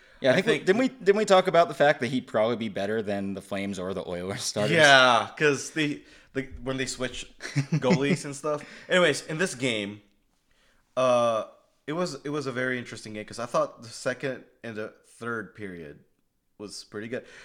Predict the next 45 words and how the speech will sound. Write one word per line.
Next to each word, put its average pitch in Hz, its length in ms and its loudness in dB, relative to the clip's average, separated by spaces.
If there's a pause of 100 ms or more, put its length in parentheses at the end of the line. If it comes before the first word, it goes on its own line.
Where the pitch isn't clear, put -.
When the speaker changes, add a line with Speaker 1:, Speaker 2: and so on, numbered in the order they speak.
(140)
Speaker 2:
'Cause 165 260 -2
at - 120 -10
the 170 60 -6
start 202 280 6
of 143 60 0
the - 60 -8
game, 160 200 2
a 127 40 0
lot 127 220 6
of 110 300 -8
Knights 123 260 -2
fans 107 320 -6
were 101 200 -8 (160)
panicking 110 640 0 (520)
because 117 560 -6 (460)
this, 147 240 -4
this 190 280 -4
is 214 160 0
our, 147 300 6
this 170 140 -4
is 175 100 -6
our 123 60 -2
veteran 101 400 2
lineup. 90 360 -2 (100)
Speaker 1:
Yeah. 120 160 2 (140)
Speaker 2:
This 208 100 2
is 220 140 0
the 135 80 0
lineup 110 580 0
that 107 120 -2
we 110 160 -8
thought 117 580 -2
was 107 140 -6
gonna 90 220 -10 (140)
dominate. 101 520 -2 (500)
You 113 120 -8
know, 113 240 0
after 160 320 4
the 156 100 0
game 143 280 0
in 135 80 -2
Colorado, 120 640 0
the 117 100 -6
Kni-, 107 340 -6
Kn-, 110 300 -10